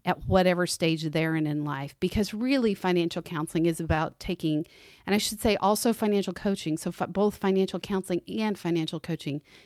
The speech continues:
take people where they're at and helps them become the best individuals and families that they can become without giving them and telling them what to become. It allows them to become what they want to.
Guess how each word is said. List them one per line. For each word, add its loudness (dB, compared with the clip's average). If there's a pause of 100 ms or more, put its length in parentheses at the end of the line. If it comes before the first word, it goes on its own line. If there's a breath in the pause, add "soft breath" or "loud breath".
(180 soft breath)
take 10
people -2
where -2
they're -4
at -4 (420 soft breath)
and -2
helps -4
them 0
become 0
the -2
best -6
individuals -2 (100)
and 0
families -4
that -6
they -4
can -8
become -8 (300)
without 0 (300)
giving 4
them 2 (420 soft breath)
and 0
telling 0
them -2
what -4
to -14
become. -6
It -6
allows -4
them -2
to -10
become -6
what -12
they -4
want -8
to. -8